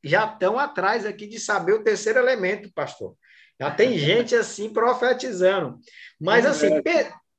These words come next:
Speaker 1: pensando no nosso texto base, eu queria que a gente abrisse nossas Bíblias aí, primeira Tessalonicenses, capítulo um. Nós vamos ler do quatro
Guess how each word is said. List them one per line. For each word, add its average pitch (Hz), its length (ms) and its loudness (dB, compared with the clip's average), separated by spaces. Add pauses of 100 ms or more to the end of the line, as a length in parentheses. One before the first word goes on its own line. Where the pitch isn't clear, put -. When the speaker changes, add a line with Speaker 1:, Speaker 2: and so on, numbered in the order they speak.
(120)
Speaker 1:
pensando 277 640 4
no 254 180 -2
nosso 247 440 0
texto 233 340 4
base, 165 340 -2
eu 190 60 -8
queria 220 180 -4
que 226 80 -4
a 220 60 -2
gente 208 240 -6
abrisse 208 380 -4
nossas 202 320 -8
Bíblias 170 380 -4
aí, 170 220 2
primeira 190 300 -2
Tessalonicenses, 202 420 -8
capítulo 226 500 -2
um. 208 280 -2 (500)
Nós 185 220 4
vamos 208 260 -2
ler 208 140 0
do 214 240 -6
quatro 240 560 0